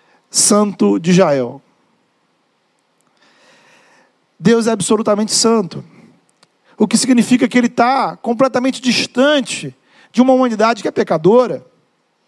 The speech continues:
O próprio Isaías experimentou isso lá no capítulo seis, né? Ele contempla a glória de Deus, os serafins estão cantando o quê? "Santo, santo, santo,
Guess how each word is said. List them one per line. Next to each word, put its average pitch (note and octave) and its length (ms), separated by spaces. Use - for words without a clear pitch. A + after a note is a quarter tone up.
O - 100
próprio D4 280
Isaías C4 400
experimentou C4+ 540
isso C4+ 220
lá B3+ 80
no C4 60
capítulo B3 400
seis, B3+ 760
né? C4 360
Ele A#3+ 160
contempla C#4 680
a B3+ 40
glória B3+ 300
de A3+ 120
Deus, B3+ 680
os C4+ 140
serafins D4 540
estão D4+ 220
cantando C#4 380
o C4 60
quê? B3 340
"Santo, D4+ 640
santo, D4 540
santo, C4+ 680